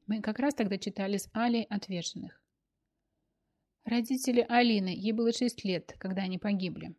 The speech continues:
Шесть с половиной. Они оба геологами были, вечно в экспедициях. Аля была фактически на руках у бабушки с дедушкой.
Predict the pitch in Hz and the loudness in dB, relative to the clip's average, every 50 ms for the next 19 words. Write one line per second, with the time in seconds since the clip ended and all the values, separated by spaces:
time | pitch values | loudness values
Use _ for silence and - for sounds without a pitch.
0 | _ _ _ _ _ _ _ _ _ _ _ _ _ _ _ _ _ _ - - | _ _ _ _ _ _ _ _ _ _ _ _ _ _ _ _ _ _ -6 -4
1 | - - 254 240 - - - - - 247 254 254 254 226 196 180 170 160 170 - | 0 2 0 0 0 -4 -4 -2 2 4 4 6 6 4 2 2 -2 -4 -8 -10
2 | - _ _ _ _ - 226 220 226 226 226 220 226 226 208 233 240 262 277 254 | -12 _ _ _ _ -4 0 2 4 4 4 4 4 4 4 4 4 6 6 4
3 | 226 190 180 180 175 175 175 180 170 165 165 - _ 214 233 254 254 - 233 202 | 4 2 0 -2 -4 -4 -4 -4 -4 -4 -6 -6 _ -2 0 0 0 0 0 -2
4 | 190 185 - - - 190 170 185 185 185 - - 175 180 185 - _ _ _ _ | -2 -4 -8 -10 -10 -8 -6 -6 -6 -6 -8 -10 -10 -10 -12 -14 _ _ _ _
5 | _ _ _ _ _ _ _ _ _ _ - 254 269 285 294 269 226 202 190 190 | _ _ _ _ _ _ _ _ _ _ 0 4 4 6 6 6 6 4 2 2
6 | 185 180 - - 214 - - 247 - 254 247 - 262 233 247 254 262 254 - 190 | 0 -2 -4 -6 -6 -4 -4 -2 -2 -2 -2 0 2 2 4 4 2 2 0 -4
7 | 165 170 - - 196 196 180 180 185 - - 208 202 190 - 196 180 180 185 - | -6 -4 -4 -2 0 0 0 0 -4 -6 -4 -4 -4 -2 -2 -2 -4 -4 -6 -10
8 | - - - 208 | -12 -12 -14 -14